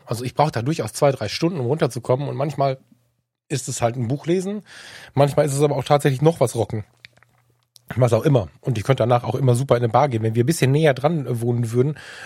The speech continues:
würde ich uns, äh, samstags abends regelmäßig in irgendeiner Bar, äh, sitzen sehen, schlimme Getränke trinken oder so.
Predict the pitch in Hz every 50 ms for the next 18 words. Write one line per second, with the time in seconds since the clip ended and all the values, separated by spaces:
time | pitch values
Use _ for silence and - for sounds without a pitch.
0 | - - 127 135 127 135 123 - - 147 135 135 131 - - - 131 120 120 120
1 | 120 127 120 117 131 131 139 - - 123 - - 127 127 143 165 151 - - 143
2 | 139 139 135 143 156 147 - - 139 135 143 151 143 127 120 127 139 156 156 147
3 | 127 123 131 117 131 143 - - 139 123 131 143 139 139 139 131 120 - 151 139
4 | 127 127 - - 165 165 143 - - 120 113 120 120 110 113 113 110 110 135